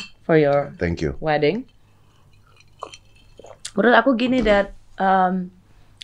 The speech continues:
Speaker 1: saya gitu di Kompas T V, we,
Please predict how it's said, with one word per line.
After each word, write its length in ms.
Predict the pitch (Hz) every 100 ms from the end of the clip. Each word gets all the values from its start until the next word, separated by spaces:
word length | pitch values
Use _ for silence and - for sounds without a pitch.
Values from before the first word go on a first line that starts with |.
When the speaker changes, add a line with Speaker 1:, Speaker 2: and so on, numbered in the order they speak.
| _ - -
Speaker 1:
saya 640 | - 180 175 196 226 233
gitu 320 | - - 190
di 120 | 170
Kompas 360 | 170 170 165 165
T 160 | 160 160
V, 100 | 160 202 196 -
we, 240 | - 214